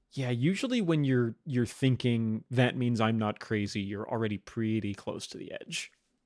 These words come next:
And now in chapter thirty-three, uh, they have, they've made it to the backup layer. Uh, it is, th-, they're in, like, a, a dirty cellar right now. It's not a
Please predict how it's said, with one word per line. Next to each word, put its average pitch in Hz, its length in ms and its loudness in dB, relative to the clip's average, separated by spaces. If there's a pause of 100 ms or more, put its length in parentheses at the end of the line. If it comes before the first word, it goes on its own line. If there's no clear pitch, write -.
(640)
And 110 340 -2 (120)
now 123 420 2 (140)
in 113 180 0
chapter 113 300 -2
thirty-three, 113 760 -2 (760)
uh, 101 320 -2 (500)
they 113 240 -2
have, 101 400 -4
they've 110 240 -2
made 120 240 2
it - 120 -4
to 117 100 -8
the 120 60 -2
backup 104 380 -4
layer. 101 380 -4 (640)
Uh, 101 280 -6
it 107 140 -8
is, 104 540 -6 (500)
th-, 120 300 -8
they're 113 220 2
in, 123 340 2
like, 107 180 -2
a, 104 140 -2 (180)
a 107 60 -4
dirty 107 320 0
cellar 104 400 0
right 101 220 -2
now. 101 340 -4
It's - 240 -6
not 107 180 2
a 101 260 0